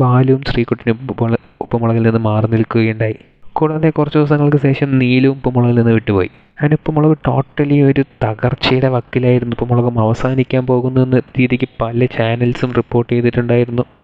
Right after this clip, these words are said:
ഉപ്പുമുളകിലെ തന്നെ രണ്ട് മെയിൻ പില്ലേഴ്സ് ഇല്ലാതെ ഉപ്പുമുളക് ഇനി മുന്നോട്ട് പോകത്തില്ല, ഉപ്പുമുളകും അവസാനിക്കാൻ പോവുകയാണെന്ന രീതിക്കുള്ള വാർത്തകൾ ഒരുപാട് വന്നതാണ്. അങ്ങനെ ഉപ്പുമുളകും തകർച്ചയുടെ വക്കിൽ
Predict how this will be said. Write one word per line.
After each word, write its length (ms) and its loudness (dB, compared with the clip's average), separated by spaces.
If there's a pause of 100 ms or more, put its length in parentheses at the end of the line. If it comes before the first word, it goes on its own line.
ഉപ്പുമുളകിലെ 500 2
തന്നെ 220 0
രണ്ട് 260 -2
മെയിൻ 180 2 (120)
പില്ലേഴ്സ് 540 2
ഇല്ലാതെ 300 2
ഉപ്പുമുളക് 380 0
ഇനി 140 0
മുന്നോട്ട് 420 0
പോകത്തില്ല, 540 0
ഉപ്പുമുളകും 440 -2
അവസാനിക്കാൻ 520 -2
പോവുകയാണെന്ന 580 0
രീതിക്കുള്ള 560 0
വാർത്തകൾ 420 0
ഒരുപാട് 300 0
വന്നതാണ്. 320 -2 (240)
അങ്ങനെ 220 -2
ഉപ്പുമുളകും 500 -2 (240)
തകർച്ചയുടെ 680 -2 (100)
വക്കിൽ 400 -2